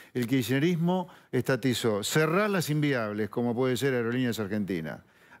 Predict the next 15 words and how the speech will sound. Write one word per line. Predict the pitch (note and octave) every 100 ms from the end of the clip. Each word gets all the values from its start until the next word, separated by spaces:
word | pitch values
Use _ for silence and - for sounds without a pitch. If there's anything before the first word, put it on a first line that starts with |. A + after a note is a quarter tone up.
| -
Vayamos | C3+ C#3 E3 E3+ C#3
a | C#3
cielos | E3 F#3 F3+
abuer-, | G#3+ A3+ A3 G3+
abiertos, | E3 G#3+ A3 G3+ A3+ G3 - - -
que | C#3+
los | C#3+ C#3+
buenos | F3 E3+
empleados | C#3 D#3 E3
de | F3+
aerolíneas | G3 G#3 G3+
van | D#3+
a | D3+
poder | C3+ D#3
laburar | C#3 C#3 D3+ D#3+